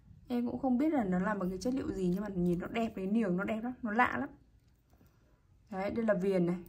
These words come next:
phay xước này. Đây các chị thấy là còn nguyên cả siêu luôn nhá, núm này. Cái dòng này là núm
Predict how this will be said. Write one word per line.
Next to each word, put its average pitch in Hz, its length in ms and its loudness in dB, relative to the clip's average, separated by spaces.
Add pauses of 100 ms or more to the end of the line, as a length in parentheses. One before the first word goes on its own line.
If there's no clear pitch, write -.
(120)
phay 220 160 0
xước 311 280 2
này. 226 160 0 (260)
Đây 208 160 -4
các 226 120 0
chị 247 100 -4
thấy 190 160 0
là 220 100 -2
còn 190 200 -2
nguyên 220 200 2
cả 180 120 -4
siêu 226 280 -2
luôn 214 180 -2
nhá, 233 160 -2 (180)
núm 190 280 0
này. 240 120 0 (960)
Cái 202 420 4
dòng 233 200 8
này 196 120 2
là 196 80 2
núm 190 220 0